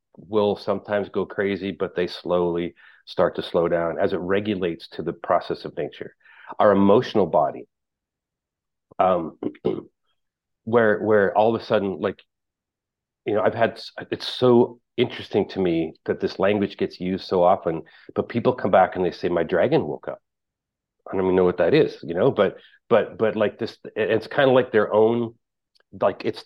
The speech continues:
I look at it like that's their emotional body waking up and saying, "I'm ready to have a place here. You know, I'm tired of being, you know, stuck in the damn closet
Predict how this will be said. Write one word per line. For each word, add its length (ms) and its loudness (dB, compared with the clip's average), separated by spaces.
I 140 0
look 220 -4
at 140 0
it 100 -6
like 220 -6
that's 280 -4
their 280 0
emotional 600 -4
body 520 -4
waking 460 0
up 200 -6
and 100 -12
saying, 400 -4
"I'm 180 0
ready 300 4
to 80 4
have 200 0
a 60 -6
place 340 -6
here. 240 -10
You 60 0
know, 100 4
I'm 140 2
tired 460 2
of 120 0
being, 520 0
you 120 -4
know, 240 -2
stuck 460 0
in 80 0
the 80 2
damn 300 2
closet 460 0